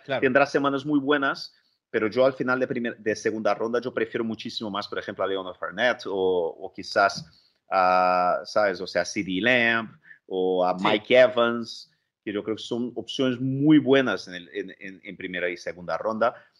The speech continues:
Speaker 2: eh, que son, que te dan muchísimo más upside, ¿no? Más
Speaker 1: Ujú.
Speaker 2: potencial que estos dos jugadores.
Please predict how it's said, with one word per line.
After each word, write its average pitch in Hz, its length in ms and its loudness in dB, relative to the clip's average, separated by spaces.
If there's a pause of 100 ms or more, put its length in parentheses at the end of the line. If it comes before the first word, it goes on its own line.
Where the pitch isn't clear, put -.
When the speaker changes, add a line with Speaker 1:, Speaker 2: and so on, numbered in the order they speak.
(240)
Speaker 2:
eh, 67 720 2 (220)
que 110 140 0
son, 107 300 -2
que 113 100 0
te 110 120 0
dan 113 120 0
muchísimo 127 640 0
más 110 220 0
upside, 127 460 0
¿no? 123 160 -10
Más 110 240 -6
Speaker 1:
Ujú. 104 100 -12
Speaker 2:
potencial 98 480 -4
que 107 60 -10
estos 90 260 -10
dos 82 180 -14
jugadores. 82 560 -16